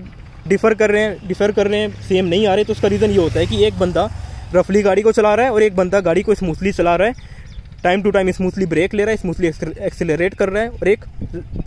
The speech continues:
अच्छी speed maintain करके गाड़ी चला रहा है सत्तर अस्सी के करीब। तो इसलिए उसकी average अच्छी आती है गाड़ी की, इसकी mileage अच्छी आती है,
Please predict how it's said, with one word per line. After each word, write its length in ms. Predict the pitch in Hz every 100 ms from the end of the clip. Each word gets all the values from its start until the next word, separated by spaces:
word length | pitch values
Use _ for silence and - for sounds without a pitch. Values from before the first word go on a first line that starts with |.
| - - - - 208
अच्छी 220 | - 240
speed 180 | - 202
maintain 300 | 175 165 175
करके 220 | 160 185
गाड़ी 220 | 165 147
चला 180 | 151 139
रहा 100 | 143
है 60 | 220
सत्तर 240 | 175 -
अस्सी 220 | 160 - 151
के 100 | 147
करीब। 260 | 127 123
तो 120 | 165
इसलिए 200 | 190 202
उसकी 200 | 196 - 185
average 320 | 160 190 214
अच्छी 320 | 196 - 202
आती 200 | 160 151
है 60 | 156
गाड़ी 220 | 143 143
की, 100 | 180
इसकी 220 | - -
mileage 340 | 170 156 175 180
अच्छी 260 | 175 180
आती 260 | 156 135
है, 100 | 139